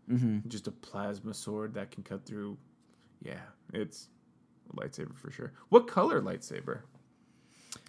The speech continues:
Speaker 1: Um, I actually love purple.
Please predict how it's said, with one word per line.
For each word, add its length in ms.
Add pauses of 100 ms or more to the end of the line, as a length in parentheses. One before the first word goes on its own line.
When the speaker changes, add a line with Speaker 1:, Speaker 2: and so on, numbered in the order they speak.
(460)
Speaker 1:
Um, 600 (1500)
I 100
actually 260
love 400 (280)
purple. 460